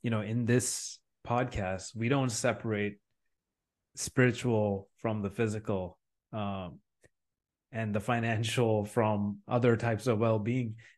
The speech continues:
because it, they're all intertwined. Um, they're all essential to our core well-being. You don't have to be overly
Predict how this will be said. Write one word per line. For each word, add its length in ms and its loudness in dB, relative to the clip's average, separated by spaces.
because 260 4
it, 300 0
they're 140 4
all 260 8
intertwined. 720 -4
Um, 480 -10
they're 140 0
all 320 6
essential 800 -2
to 160 0
our 240 2
core 380 2
well-being. 560 0
You 60 -2
don't 100 2
have 140 0
to 80 -2
be 160 2
overly 880 6